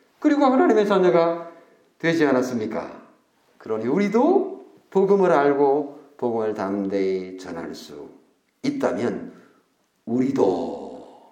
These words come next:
우리도라며 우리도 거기에 끼어들 수 있습니다. 바울은 더 나아가 우리 자녀들에게 이 약속을 이루게 하셨다.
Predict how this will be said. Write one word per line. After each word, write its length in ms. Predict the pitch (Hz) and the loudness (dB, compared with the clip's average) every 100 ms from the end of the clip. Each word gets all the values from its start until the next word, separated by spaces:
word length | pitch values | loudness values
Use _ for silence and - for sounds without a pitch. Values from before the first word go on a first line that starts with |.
| _ _ _ | _ _ _
우리도라며 1080 | 127 131 - 107 104 98 110 226 294 - - - _ _ _ _ _ _ | -6 -6 -4 -6 -6 -6 0 2 0 -4 -12 -20 _ _ _ _ _ _
우리도 460 | 95 95 87 87 - _ _ _ | -16 -10 -10 -10 -20 _ _ _
거기에 320 | - 147 147 - | -20 -16 -16 -18
끼어들 640 | - 120 98 - - 98 98 | -8 -4 -4 -6 -14 -12 -12
수 540 | - - 113 190 - - _ _ _ _ | -12 -10 -8 -8 -12 -20 _ _ _ _
있습니다. 640 | 95 - - - - - - _ _ _ _ _ _ _ _ _ _ _ _ _ - | -18 -16 -18 -18 -18 -20 -20 _ _ _ _ _ _ _ _ _ _ _ _ _ -10
바울은 340 | 95 98 95 | -4 -4 -4
더 440 | 90 92 92 90 90 | -6 -6 -6 -8 -12
나아가 580 | 78 76 71 65 - - _ | -12 -12 -14 -16 -20 -20 _
우리 340 | - 165 190 185 | -6 -2 0 0
자녀들에게 640 | 160 147 147 131 127 123 | 2 4 4 2 2 2
이 420 | 117 113 113 110 | 0 0 -4 -4
약속을 880 | 98 - - 101 98 98 95 92 - | -6 -6 -8 -6 -4 -4 -6 -10 -8
이루게 400 | 143 147 156 185 | -6 -4 -4 -4
하셨다. 420 | 190 185 190 - | -6 -6 -12 -16